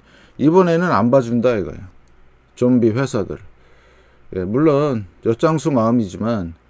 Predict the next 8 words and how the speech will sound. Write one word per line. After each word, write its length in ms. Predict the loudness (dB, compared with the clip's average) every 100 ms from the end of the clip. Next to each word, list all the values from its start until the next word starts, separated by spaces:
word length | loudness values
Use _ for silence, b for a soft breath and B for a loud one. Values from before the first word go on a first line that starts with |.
| _
연준 340 | -4 -2 0
마음이지만, 800 | 0 0 -2 -2 -4 -4 -4 -8 -14 _ _ -8
예, 260 | -8 -8 -16 b b b -4
이번에 400 | 0 2 0 0
좀비 500 | -2 -2 2 2 2
기업 240 | 0 0
정리하지 540 | -2 0 2 0 0
않으면 560 | 0 -2 -2 -2 -4 -8